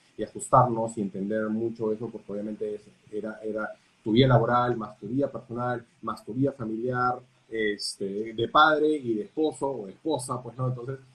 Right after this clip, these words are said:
sí, claro, ¿no? Fue, fue, fue mucho movimiento en, en, en, en poco tiempo, ¿no? Pero al final es, es llegar a, es, es reajustarse y vol-, encontrar ese equilibrio, y le puedes encontrar muchas ventajas, ¿no?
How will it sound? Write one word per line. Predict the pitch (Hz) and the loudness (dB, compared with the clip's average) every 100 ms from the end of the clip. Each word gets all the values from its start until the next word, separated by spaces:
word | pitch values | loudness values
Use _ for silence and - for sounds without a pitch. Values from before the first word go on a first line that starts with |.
| _ _ _ | _ _ _
sí, | - 123 | -4 -2
claro, | 135 123 95 | 2 0 0
¿no? | 98 104 | -6 -6
Fue, | - 127 117 | -4 -4 -4
fue, | - 127 127 117 110 | -2 0 2 0 -2
fue | 123 | 2
mucho | 135 135 143 | 2 2 -2
movimiento | 139 107 98 127 131 127 123 135 113 | -2 -2 4 8 10 10 8 4 2
en, | 110 | -8
en, | 107 - | -14 -20
en, | 98 98 | -20 -20
en | 95 90 | -20 -18
poco | 104 107 | -14 -6
tiempo, | - 110 95 87 | 0 0 0 -14
¿no? | 87 - _ _ - _ _ _ _ _ | -18 -18 _ _ -20 _ _ _ _ _
Pero | 147 147 | -6 -4
al | |
final | 170 175 196 220 - | 2 6 8 6 2
es, | 156 - - | -2 -2 -4
es | 156 | -2
llegar | 165 170 170 | -2 0 -2
a, | - 135 | -2 -4
es, | 143 127 123 - | -4 -6 -12 2
es | 165 175 | 4 4
reajustarse | - 131 139 - 180 196 196 | 0 -2 0 4 4 4 2
y | 127 120 | 4 4
vol-, | 117 123 - | 4 0 -2
encontrar | 117 117 113 143 156 175 185 | -4 -4 -4 -2 4 4 4
ese | 143 - | -2 -2
equilibrio, | - 131 139 185 139 120 117 120 151 - _ _ _ | -2 -2 0 0 -2 -2 -2 -2 -4 -12 _ _ _
y | 120 120 117 113 110 | -4 -2 -2 0 0
le | 107 | 0
puedes | - 185 | 0 0
encontrar | 147 123 160 - | 0 -4 -8 -2
muchas | 131 196 190 135 | 4 4 4 -8
ventajas, | 98 92 123 - - _ _ 98 | -10 -8 -10 -10 -18 _ _ -12
¿no? | 101 113 | -6 -6